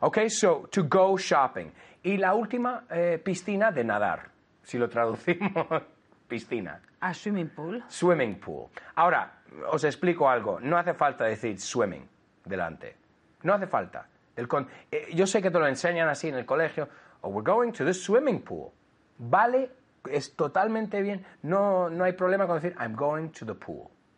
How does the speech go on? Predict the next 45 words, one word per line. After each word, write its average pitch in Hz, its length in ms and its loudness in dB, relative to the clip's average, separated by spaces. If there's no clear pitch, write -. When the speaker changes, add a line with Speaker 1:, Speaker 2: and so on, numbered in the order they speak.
Speaker 2:
Ok. 196 280 -4
Speaker 1:
How - 40 -10
do 170 60 0
you 208 60 -4
say, 196 140 0
"Voy 170 200 2
a - 40 2
ir 165 120 0
a 143 60 0
nadar"? 139 360 -2
Speaker 2:
"I'm 175 200 -6
going 190 220 -4
to 226 160 -10
swim." 220 480 -6
Speaker 1:
Or, 113 120 0
"I'm 95 120 -4
going 107 240 0
swimming." 127 340 -4
Speaker 2:
"I'm 170 200 -8
going 190 240 -6
swimming." 202 340 -6
Speaker 1:
Usamos 202 300 0
el 143 200 0
go 190 280 6
más 170 220 2
el 143 120 0
I 160 80 2
N 143 140 0
G 151 160 -2
para 107 200 2
muchas 110 400 -4
cosas. - 420 -10
Speaker 2:
Ok. 156 180 -14
Speaker 1:
"I'm 147 160 -2
going 127 340 2
shopping", 123 520 -2
como 87 220 -6
acabamos 104 520 0
de 117 80 0
Speaker 2:
Ah, 135 40 2
Speaker 1:
ver. 135 160 0
Speaker 2:
ok. 139 180 -12
Speaker 1:
"I'm 170 200 0
going 135 340 2
swimming". 151 520 -4